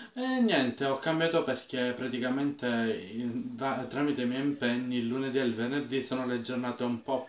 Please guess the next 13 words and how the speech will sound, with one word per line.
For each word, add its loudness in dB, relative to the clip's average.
più -2
tranquille, -2
quindi 4
per -4
questo. 0
E -2
niente, -4
lunedì 2
vi 0
caricherò, 2
eh, 2
il, 2
mm, 0